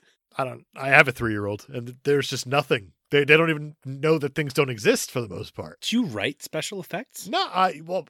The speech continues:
Speaker 1: yeah, you have to.
Speaker 2: Okay.
Speaker 1: But, I mean, my kid looks at a cartoon like Elsa and fucking Anna from Frozen. She's like, "That's real. That snowman is talking to me." <laughs> This guy says, "Case in point,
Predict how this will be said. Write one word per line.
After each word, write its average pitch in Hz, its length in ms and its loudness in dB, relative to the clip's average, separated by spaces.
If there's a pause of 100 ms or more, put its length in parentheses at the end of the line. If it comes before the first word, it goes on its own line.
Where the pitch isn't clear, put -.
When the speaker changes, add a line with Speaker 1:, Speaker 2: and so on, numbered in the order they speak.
Speaker 1:
yeah, 254 180 4
you - 100 0
have 220 240 2
to. 151 180 -18 (420)
Speaker 2:
Okay. 180 200 -10 (420)
Speaker 1:
But, 127 220 -4 (400)
I - 20 -16
mean, 165 200 -6
my 165 120 0
kid 185 320 4
looks 151 240 2
at 160 80 2
a 127 60 0
cartoon 151 480 2
like 117 240 -6
Elsa 135 480 -2
and 107 220 -18 (140)
fucking 131 280 -8
Anna 151 260 -6
from 110 160 -14
Frozen. 143 320 -4
She's 131 220 -8
like, 123 140 -4 (280)
"That's 151 320 2
real. 135 460 0 (220)
That 160 140 6
snowman 202 380 2
is 101 160 -6
talking 170 560 6
to - 300 4 (200)
me." 214 120 2 (800)
<laughs> 185 60 -2 (960)
This 247 120 2
guy 202 140 12
says, 165 200 6
"Case 320 240 8
in 240 100 4
point, 185 260 4